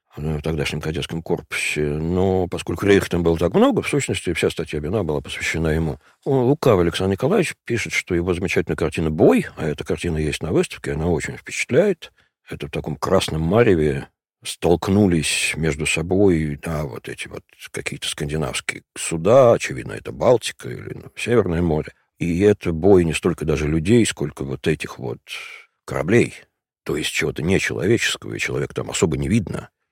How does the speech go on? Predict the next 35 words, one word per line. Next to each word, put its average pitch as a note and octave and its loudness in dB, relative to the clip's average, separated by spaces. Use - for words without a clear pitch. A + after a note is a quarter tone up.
И F2+ -6
вот C3+ 2
Бенуа G#2 2
пишет, - -4
ну, D3+ 0
его B2 0
принято A2+ -2
упрекать - -2
в - -14
скандинавском F2+ 0
влиянии, F3 2
он G#2 0
тут E2 -8
же - -8
пару D#2 2
имен G#3 2
называет, G#2 0
Га-, A#1+ -6
Галин A#1+ -6
Калилова E3 2
и G#1+ -4
Верншеля. D#3+ -2
Ну, F#3 6
в - 4
общем, D2+ 0
это - -4
недоразумение, F#2+ 4
свойственное C#2 -4
нашей C#2 -4
критике. - -6
Да A#2+ 0
нет, D#2+ 0
Александр F2 -6
Николаевич C2+ -4
знал, C2+ -10